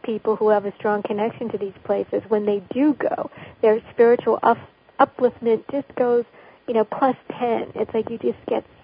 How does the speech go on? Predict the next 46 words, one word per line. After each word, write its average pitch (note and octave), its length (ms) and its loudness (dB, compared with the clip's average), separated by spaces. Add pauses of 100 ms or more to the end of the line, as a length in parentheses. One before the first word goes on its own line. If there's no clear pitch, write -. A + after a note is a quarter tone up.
(180)
such D#4 400 2
a B3+ 60 -8
great A#3+ 440 0
wave A#3 480 2
of A3+ 220 2 (320)
love B3 540 8
and G#3 180 -2
bliss A#3 380 2
and A3 180 -2
energy A3 420 -2
from G#3 200 -8
going A#3+ 300 0
to - 100 -14
these - 240 -4
places. - 380 -4 (540)
In B3+ 140 4
the C#4 80 4
meantime, C#4 680 0
what B3+ 100 10
do C4+ 80 4
we C4+ 100 2
do, B3 460 0
you C4 80 -2
know, G#3+ 180 2
the G#3+ 60 -8
three A3+ 240 -4
hundred A3 260 0
and A3 160 -4
sixty - 260 -6
days A3 360 4
that A3+ 120 -2
we're - 140 2 (180)
not A#3+ 380 2
on, - 320 0 (260)
you A#3+ 80 -2
know, G3+ 220 4
sacred G#3+ 380 4
sites G#3 320 4
or G#3 80 2
traveling G3+ 480 0
to G3+ 80 -10
great G3+ 220 0
places G#3 460 -6
or G#3 120 -6
whatever? G#3+ 440 -2 (680)
And B3+ 160 4